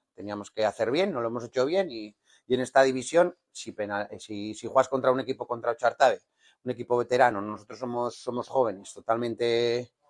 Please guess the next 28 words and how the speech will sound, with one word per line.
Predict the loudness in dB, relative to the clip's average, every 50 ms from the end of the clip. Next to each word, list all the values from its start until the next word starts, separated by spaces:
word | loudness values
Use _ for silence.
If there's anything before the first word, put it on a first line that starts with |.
| _ _ -20 -20 _
totalmente | -14 0 0 2 2 2 0 2 2 2 4 4 4 4 4 4 2 -2 -6 _ _ _ _ _ _ _ _ _ _ _ _
diferentes | -10 -10 -2 2 2 4 4 2 2 2 2 2 2 2 -2
en | -4 -4 -4
ese | -2 0 0
aspecto, | 0 2 2 0 0 0 _ -4 -4
pues | -2 -4 -2
ellos | 0 -2 0 2
son | 2 2 4 2 2 -4 -8 -10 -12 -14 _
perros | -4 0 2 2 0 2
viejos | 2 0 2 4 4 4 6
hablando | 4 4 4 2 0 -2 -2
con, | -2 -2 -2 -2 -6 -14
con | _ -14 -14 -14 -2
cariño | 0 2 2 2 0 2 4 4 4 4 2 -4 -18 -20 _ _
y | -12 -10
nosotros, | -10 -8 -8 -8 -6 -6 -8 -8
pues, | -6 -6 -8 -8 -8
pues | _ -20 -12
cometemos | -10 -8 -8 -8 -8 -8 -8 -8 -4
fallos | -2 -2 -2 -2 -6
que | _ -12
no | -12 -12
tenemos | _ -14 -16 -16 -16 -16
que | _
cometer. | -16 -16 -8 -4 -4 -4 -4 _ _ _ _ _ _ _ _ _ _
Y | -4 2 6
ya, | 6 6 6
pues, | 6 0 -2 -2 -8 -12 -14 -16